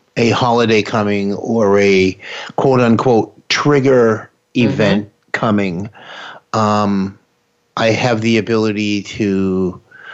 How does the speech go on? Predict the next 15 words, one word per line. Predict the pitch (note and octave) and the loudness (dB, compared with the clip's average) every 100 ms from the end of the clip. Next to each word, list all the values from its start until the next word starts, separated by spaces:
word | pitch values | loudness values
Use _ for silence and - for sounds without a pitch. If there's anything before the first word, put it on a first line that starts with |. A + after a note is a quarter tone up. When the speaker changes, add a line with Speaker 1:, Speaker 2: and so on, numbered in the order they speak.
| - - - - | -18 -18 -18 -6
Speaker 1:
set | - - - - A#2 C#3 | -2 0 0 0 -2 -2
myself | A#2 G#2+ G#2 - G#2+ G2 | -2 -2 -2 -2 -2 -2
up | G#2+ - | -4 -4
in | - B2+ G#2 | -6 -2 -2
one | G2+ G#2 | 0 0
of | F#2 - | -2 -2
two | - G2 | -2 0
ways, | F#2 G2 F2 C#2 - - - _ _ _ - | 2 0 0 -6 -8 -8 -12 _ _ _ -2
and | A#2 G#2+ | 0 2
whichever | G#2 A2+ G#2 | 2 0 2
way | G#2 G#2 | 2 2
I | G2 G2 | 2 0
choose, | - A#2 G#2 F#2+ F#2 - - _ - - - - _ _ _ _ - | -2 0 0 -2 -4 -6 -8 _ -20 -20 -20 -20 _ _ _ _ -4
you | B2 | -2
know, | F#2 C2 | -2 -4